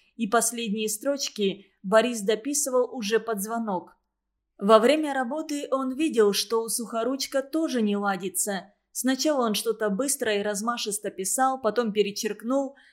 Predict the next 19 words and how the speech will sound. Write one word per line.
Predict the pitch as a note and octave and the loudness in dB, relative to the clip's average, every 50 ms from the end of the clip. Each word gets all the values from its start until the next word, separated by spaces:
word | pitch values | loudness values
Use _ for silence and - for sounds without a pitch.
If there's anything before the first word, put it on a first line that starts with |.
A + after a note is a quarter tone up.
| _ _ _ | _ _ _
снова | - - - A#3 B3 C#4+ D4+ C#4+ C#4+ C4+ | -6 -2 0 2 4 4 4 4 2 0
начал | C4 C4 B3+ B3+ - - B3+ B3 | 0 -2 -4 -4 -2 -4 -4 -4
писать, | B3 B3 B3 - - B3+ B3 B3 B3 - - _ _ _ _ _ - | -4 -4 -4 -4 -2 0 -2 -2 -2 -6 -14 _ _ _ _ _ -2
но | G#3 A#3 A#3 | 0 0 2
тут | A#3 E4 F4+ B3+ B3+ | 4 2 2 2 0
же | C4 D4 | -2 -4
бросил. | B3+ G#3+ G#3 G3+ F#3+ F#3 F#3+ - - G3 F#3 F#3 E3+ E3+ _ _ _ _ _ _ - | -2 0 2 2 0 0 -2 -4 -6 -6 -8 -8 -10 -14 _ _ _ _ _ _ 0
Он | G#3 A3 A3 G#3+ | 2 2 2 2
толкнул | G#3+ G#3+ G#3+ G#3 G#3 A3 A3+ A3+ A3 G#3+ G#3+ | 2 0 0 0 -2 -4 -6 -6 -4 -2 0
локтем | A3 G#3+ G#3 G#3+ - G#3+ G#3 G#3 | 0 0 0 -2 -6 -6 -4 0
Бориса | G#3+ A3 A#3 C4+ C#4+ C4 - - G#3 G3 F3 - - _ _ - | 0 0 0 0 -2 -2 -2 0 0 -2 -2 -4 -10 _ _ -4
и | - D4+ | -4 0
подвинул | D4 C#4 C4 A#3 A3+ C#4 C#4 C4+ C4+ B3+ | 2 2 2 2 0 -2 -4 -4 -6 -6
к | B3+ - | -8 -8
нему | B3 B3 B3 B3+ | -8 -6 -4 -4
билетик | A3 G3 G3 A#3 A#3 A#3+ B3+ B3+ B3+ B3+ - | -2 -2 -2 -2 -2 -2 -4 -4 -6 -8 -8
со | - B3 A#3+ | -8 -6 -6
своим | - - A#3+ A#3+ A#3+ A#3 | -4 -2 -4 -4 -4 -2
вариантом. | G#3+ B3 B3+ B3+ A3+ G3+ F#3 E3+ - F#3 F3 E3+ E3 | -2 0 2 2 2 2 0 -2 -8 -10 -10 -12 -14